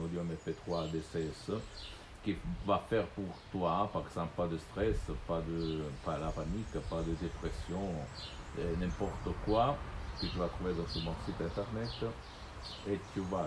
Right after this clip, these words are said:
suivre les instructions très faciles, à la preuve d'un grand-père, à la preuve d'un idiot, à la preuve d'un flemmard, et t'en sortir tout seul. Je répète, je ne suis pas un prof blabla.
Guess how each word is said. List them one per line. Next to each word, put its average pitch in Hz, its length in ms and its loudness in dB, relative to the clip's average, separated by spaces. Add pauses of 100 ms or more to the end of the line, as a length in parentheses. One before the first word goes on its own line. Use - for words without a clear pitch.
(120)
suivre 85 280 0
les 85 60 0
instructions 87 680 -4
très 104 140 0
faciles, 104 460 0
à - 20 4
la 85 120 4
preuve 95 280 0
d'un 90 80 2
grand-père, 90 540 2
à - 20 0
la 82 120 0
preuve 92 260 -2
d'un 85 260 0
idiot, 90 200 2
à 82 40 0
la 80 80 0
preuve 92 220 -2
d'un 87 240 -2
flemmard, 110 360 0 (480)
et 120 140 6 (140)
t'en 85 220 4
sortir - 580 -2 (440)
tout 120 140 4 (140)
seul. - 80 2 (2500)
Je 127 120 6
répète, 113 560 6 (460)
je 120 100 4
ne 123 140 8
suis 123 160 2
pas 120 180 10
un 107 60 8
prof 107 320 4
blabla. 95 600 6